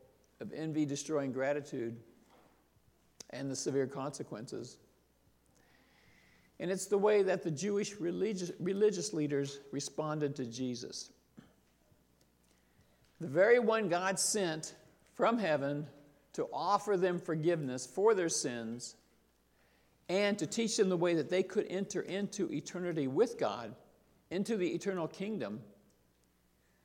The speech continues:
All those people could have listened to Jesus with a heart toward God. If they would have had a heart, a true heart toward God, they would have listened to Jesus because Jesus expressed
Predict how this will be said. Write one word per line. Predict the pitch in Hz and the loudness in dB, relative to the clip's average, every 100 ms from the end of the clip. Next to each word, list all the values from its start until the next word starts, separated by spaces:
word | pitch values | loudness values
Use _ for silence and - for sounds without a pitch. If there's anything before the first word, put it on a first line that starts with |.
| _ _ _ - _ _ _ _ _ _ _ _ - | _ _ _ -20 _ _ _ _ _ _ _ _ 4
All | 175 247 | 6 8
those | 240 240 | 8 6
people | 269 220 175 | 0 0 0
could | 170 - 180 | 0 2 4
have | 160 | 4
listened | 151 208 214 226 | 4 4 4 0
to | 220 | 0
Jesus | 170 156 226 208 165 151 | 0 2 2 2 0 0
with | 160 143 | -4 -4
a | |
heart | 143 180 196 - - | -2 2 2 2 -6
toward | 196 185 147 | 0 0 2
God. | 143 190 170 113 127 156 - - - | 2 2 2 0 -2 -8 -16 -16 -8
If | 156 | 2
they | 214 | 6
would | 202 190 | 6 6
have | 175 | 4
had | 190 | 4
a | 156 | 2
heart, | - 214 185 - | 0 4 4 2
a | |
true | 139 - 254 | -4 -2 -2
heart | 190 190 131 - | 2 2 2 0
toward | 151 127 120 | 0 0 0
God, | 117 110 113 131 - - - - | 0 0 -2 -4 -14 -20 -10 2
they | 185 | 6
would | 202 | 8
have | 185 | 8
listened | 156 240 - 269 156 | 6 4 4 2 0
to | |
Jesus | 143 139 127 131 180 | 0 0 0 -2 -4
because | 160 175 147 | -4 -2 -2
Jesus | 113 127 214 208 165 | 0 2 2 2 -2
expressed | 147 - - 156 196 - - | -4 -6 -6 0 2 0 -8